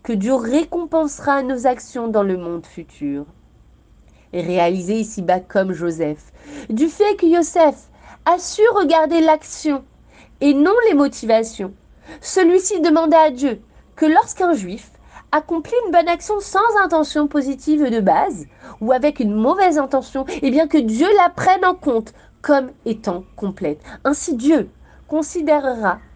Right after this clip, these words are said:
pleinement nos actions. C'est-à-dire que même si nous n'avons pas eu de bonnes intentions, même si nous avons agi avec, par routine, par, euh, euh, sans être totalement investis dans l'action, nous allons recevoir le dévoilement de l'essence même de Dieu.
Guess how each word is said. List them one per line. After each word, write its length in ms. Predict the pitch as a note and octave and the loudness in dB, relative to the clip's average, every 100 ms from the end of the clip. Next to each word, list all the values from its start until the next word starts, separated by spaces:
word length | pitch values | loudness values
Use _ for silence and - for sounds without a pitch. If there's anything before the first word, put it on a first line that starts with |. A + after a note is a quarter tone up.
| _ | _
pleinement 680 | G#4 G#4 G#4 A4 F#4+ F#4+ F#4 | 0 4 6 6 2 -2 -2
nos 180 | F4 E4+ | -2 0
actions. 380 | F4 - G4 B3 - - - | -2 -2 -8 -8 -14 -20 -10
C'est-à-dire 360 | E4 F4+ G4 | -2 0 0
que 100 | - | -2
même 180 | E4 A4 | 0 0
si 160 | - F#4 | -2 -2
nous 100 | E4 | 0
n'avons 280 | E4 D#4 | 2 0
pas 180 | D4 E4+ | 2 2
eu 80 | F4 | 4
de 100 | D4 | 2
bonnes 400 | A3 C#4 G4 G4+ | 4 4 4 2
intentions, 540 | F4+ D#4+ C#4+ - G3 - - - - C#4 | -2 0 -2 -2 -12 -12 -20 -20 -14 -4
même 220 | F4+ F#4 | -4 -4
si 200 | - E4+ | -8 -2
nous 200 | E4 D#4+ | 0 2
avons 180 | D#4+ E4 | 2 2
agi 300 | D#4 C#4+ E4+ | 0 2 2
avec, 240 | D4+ - | 0 -2
par 180 | C#4+ C4 | -2 0
routine, 640 | C4 E4 - - F3 F3 G3 - - - - | 2 0 0 -12 -10 -12 -16 -20 -20 -20 -4
par, 640 | - C4+ C4 C4 C4 C4 B3+ - - - | 0 2 2 2 2 0 -2 -12 -20 -8
euh, 240 | - B3 B3 - | -4 -2 -2 -2
euh, 160 | - | -4
sans 300 | - - F4 | -4 -2 0
être 140 | F#4 F#4 | 0 -2
totalement 400 | G4 F#4+ F#4 G#4 | -2 0 0 0
investis 420 | F#4+ D#4+ - E4 | 0 -4 -4 -2
dans 80 | C4+ | 0
l'action, 520 | A3+ A3+ - G3 G#3 - - - | 0 -4 -8 -10 -10 -14 -20 -10
nous 240 | A3 B3+ C4+ | -6 -2 2
allons 260 | C4 C4 | 2 0
recevoir 840 | A#3+ A#3 D#4+ D4 D4 A#3 A#3+ A#3 A3+ | -4 0 0 0 -4 -2 2 2 2
le 140 | G#3 | -2
dévoilement 760 | F#3 A#3 A#3+ A#3+ A3+ G#3+ G3+ G3+ | -4 -2 0 2 2 0 -2 -2
de 120 | G3 | -2
l'essence 560 | G3 G3+ - F3+ F3+ | -2 -4 -6 -12 -10
même 380 | F#3+ F3 F3 E3+ | -4 -4 -4 -8
de 120 | D#3+ | -10
Dieu. 280 | E3 D#3+ D3+ | -10 -10 -12